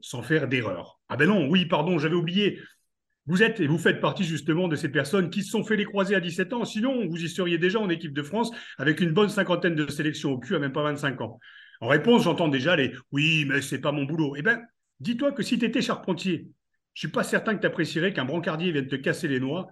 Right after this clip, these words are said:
à t'apprendre à planter un clou, à fixer de la poutrelle. Alors, un peu de dignité, de tolérance et d'humilité, que diable, quand on connaît un minimum les enjeux, la pression que peuvent vivre les joueuses et les joueurs, alors on ne peut que compatir quand une ligne blanche est franchie.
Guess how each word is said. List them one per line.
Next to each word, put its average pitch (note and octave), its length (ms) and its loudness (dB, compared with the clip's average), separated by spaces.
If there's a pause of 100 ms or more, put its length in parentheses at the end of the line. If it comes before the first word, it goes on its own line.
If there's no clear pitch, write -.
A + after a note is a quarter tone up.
à C#3 80 -12
t'apprendre F3 380 0
à C3 80 2
planter D3+ 320 0
un C#3 100 2
clou, F#3+ 220 2
à C#3 60 2
fixer D#3 280 -4
de C#3+ 60 -2
la C#3 80 -2
poutrelle. G3 440 -2 (540)
Alors, D3+ 320 2
un F3+ 60 8
peu F#3 160 2
de D#3+ 40 -2
dignité, D#3 380 2
de D3+ 80 2
tolérance D3+ 540 2
et - 20 -2
d'humilité, C3+ 540 -2
que C#3 80 -6
diable, G#2 420 -8
quand A#2+ 160 -8
on B2 60 -8
connaît C#3+ 240 -2
un C3 60 -2
minimum D3 360 -2
les B2 160 -4
enjeux, C#3+ 340 0
la - 140 -10
pression F3 480 -2 (460)
que B2 80 -2
peuvent A#2 260 -2
vivre C#3+ 300 2
les B2 80 4
joueuses C#3+ 320 2
et - 20 0
les A#2 100 0
joueurs, D3+ 440 -2
alors D#3 180 -2
on E3 80 -2
ne C3+ 60 -4
peut E3+ 240 -4 (120)
que B3 100 2
compatir A3+ 680 -2
quand - 220 -8
une B2+ 80 -4
ligne D3 200 -2
blanche C#3 280 -4
est C3+ 60 -4
franchie. F3+ 440 -4